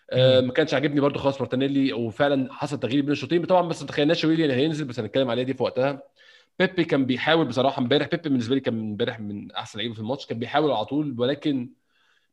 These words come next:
Speaker 1: بيبي من اللعيبة بتعوز حد يريح عليه، حد يسند عليه، حد يحركه، ما كانش فيه برضه فرصة قوي حاجة زي دي.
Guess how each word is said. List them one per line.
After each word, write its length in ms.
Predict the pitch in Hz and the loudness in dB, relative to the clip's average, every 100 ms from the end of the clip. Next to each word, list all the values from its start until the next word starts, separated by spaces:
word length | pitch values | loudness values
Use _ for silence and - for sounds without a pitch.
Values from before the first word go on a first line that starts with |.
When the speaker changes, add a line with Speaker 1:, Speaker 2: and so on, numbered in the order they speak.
| - | -4
Speaker 1:
بيبي 280 | 147 143 139 | -4 -2 -2
من 80 | |
اللعيبة 320 | 123 113 139 131 | -2 -2 -2 -4
بتعوز 580 | 117 107 143 131 - | -4 -4 -4 -4 -10
حد 320 | - 131 123 120 | -8 -6 -2 -2
يريح 380 | 123 131 - | 0 0 -2
عليه، 200 | 104 113 | -6 -6
حد 280 | 113 113 110 | -6 -8 -6
يسند 300 | 117 - 110 | -10 -8 -6
عليه، 240 | 95 110 113 | -6 -4 -6
حد 200 | 117 110 | -6 -6
يحركه، 360 | 98 120 139 | -6 -8 -6
ما 80 | 123 | -6
كانش 260 | 120 117 - | -6 -6 -6
فيه 100 | 127 | -4
برضه 300 | 123 127 123 | -4 -4 -8
فرصة 280 | 117 - | -10 -6
قوي 100 | 110 | -6
حاجة 160 | 104 113 | -6 -6
زي 140 | 107 | -6
دي. 260 | 107 131 | -6 -6